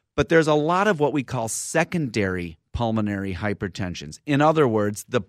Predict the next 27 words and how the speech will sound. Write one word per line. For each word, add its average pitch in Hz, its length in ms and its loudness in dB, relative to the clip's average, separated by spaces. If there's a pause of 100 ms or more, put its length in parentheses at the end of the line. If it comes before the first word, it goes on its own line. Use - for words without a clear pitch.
(120)
the 110 160 -2 (240)
blood 143 300 0
pressure 131 420 -2
is 113 200 -2
high 127 280 2
because 127 640 -2
of 139 120 -2
something 127 680 -2
else. - 480 -8 (520)
And 117 120 0
that 131 200 4
something 156 480 0
else 139 260 2
is 107 240 0
often 123 420 2
lung 113 380 0
disease, 80 480 -8 (480)
emphysema, 117 920 0
C 127 340 -2
O 113 120 2
P 113 340 -4
D, 92 460 -6 (400)
blood 135 320 2
clots 110 440 -2
in 110 100 0
your 104 160 0
lungs, 95 600 -4